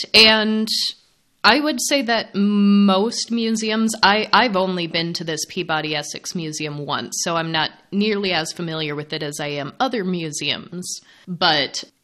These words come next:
if I had to guess, most museums are, uh, five oh one C three nonprofits. So, although they may not necessarily be,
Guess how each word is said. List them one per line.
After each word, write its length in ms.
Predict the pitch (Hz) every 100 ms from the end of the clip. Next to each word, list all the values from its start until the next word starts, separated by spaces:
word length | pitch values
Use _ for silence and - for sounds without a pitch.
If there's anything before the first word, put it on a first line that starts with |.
| -
if 160 | 196
I 120 | 196
had 540 | 180 - - - 220 202
to 100 | -
guess, 300 | 165 165 165 - -
most 400 | 185 208 220 -
museums 600 | 185 175 165 160 156 - -
are, 720 | 165 156 151 151 147 143 - -
uh, 180 | 165 151
five 280 | - 160
oh 100 | 151
one 480 | 143 147 139 139 147
C 240 | 147 - 165
three 320 | 165 160 151
nonprofits. 1300 | 151 139 139 - 120 131 - - - - - - - _ _ _ _
So, 840 | - - 165 147 143 143 143 - _
although 320 | - 165 160 156
they 260 | 156 151 151
may 280 | 175 175 170
not 260 | 160 147 -
necessarily 1300 | 175 165 - 95 - - - 240 226 196 170 156 147
be, 520 | 151 147 135 131 156